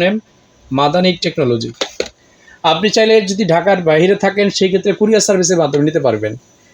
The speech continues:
সেক্ষেত্রে আমরা কিন্তু সুন্দরবন, এসএ পরিবহন, জননী, এই তিনটা কুরিয়ার সার্ভিসের মাধ্যমে সারা বাংলাদেশে পণ্য কন্ডিশনে দিয়ে থাকি, অর্থাৎ cash on ডেলিভারিতে। আমরা আপনাকে অর্ডারটা কনফার্মের জন্য এক হাজার বিশ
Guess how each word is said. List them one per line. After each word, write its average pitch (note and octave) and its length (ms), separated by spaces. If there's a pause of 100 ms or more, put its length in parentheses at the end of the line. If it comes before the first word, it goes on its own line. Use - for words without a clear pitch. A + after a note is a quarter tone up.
(140)
সেক্ষেত্রে E3 420
আমরা D3+ 180
কিন্তু E3+ 140
সুন্দরবন, D#3+ 580 (240)
এসএ C#3+ 260
পরিবহন, E3 420 (680)
জননী, E3 360 (220)
এই D3 160
তিনটা F#3 300
কুরিয়ার F3 380
সার্ভিসের D3+ 380
মাধ্যমে C#3 260
সারা D#3+ 420
বাংলাদেশে E3+ 560 (520)
পণ্য E3+ 200 (220)
কন্ডিশনে G3+ 460
দিয়ে E3+ 200
থাকি, C#3 180
অর্থাৎ C3 280 (120)
cash F#3+ 220 (160)
on E3 80 (100)
ডেলিভারিতে। B2+ 480 (800)
আমরা F3+ 180 (120)
আপনাকে F#3+ 300 (160)
অর্ডারটা E3 280
কনফার্মের F3 440
জন্য F#3 200 (640)
এক E3+ 260
হাজার F#3+ 260
বিশ F#3+ 100